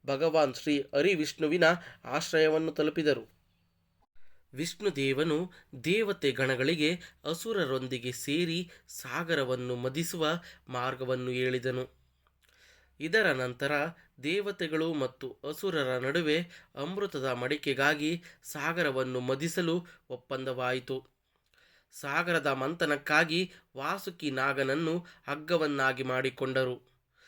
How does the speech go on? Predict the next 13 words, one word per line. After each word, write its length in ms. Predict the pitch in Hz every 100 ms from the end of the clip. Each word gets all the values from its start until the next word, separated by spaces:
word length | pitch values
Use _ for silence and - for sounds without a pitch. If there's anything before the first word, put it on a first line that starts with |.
| - _
ಮತ್ತು 480 | 135 160 - 180 190 - _
ಮಂದಾರಾಚಲ 840 | 127 165 190 180 175 147 147 139
ಪರ್ವತದಿಂದ 680 | 131 135 139 147 135 147 160 160 170 - -
ಸಾಗರ 520 | - 139 170 170 156
ಮಂಥನ 380 | 139 139 143 135
ಮಾಡಲಾಯಿತು. 800 | 131 131 131 131 131 127 131 - _ _ _ _ _ _ _ _ _ _ _ _ - - -
ಅಮೃತ 400 | 139 180 214 208
ಕಲಶವನ್ನು 880 | 131 - 139 139 127 135 165 160 190 - -
ಸಾಗರ 540 | - 147 160 180 147
ಮಂಥನದಿಂದ 720 | 127 135 143 135 131 139 156 147 165 170 - -
ಪಡೆಯಲಾಯಿತು, 840 | 131 131 135 135 131 135 131 131 _ _ _ _ _ _ _ _
ಆದರೆ 560 | - 147 156 180 165 175 - -
ಅದರೊಂದಿಗೆ 920 | 135 156 156 156 156 170 160 185 -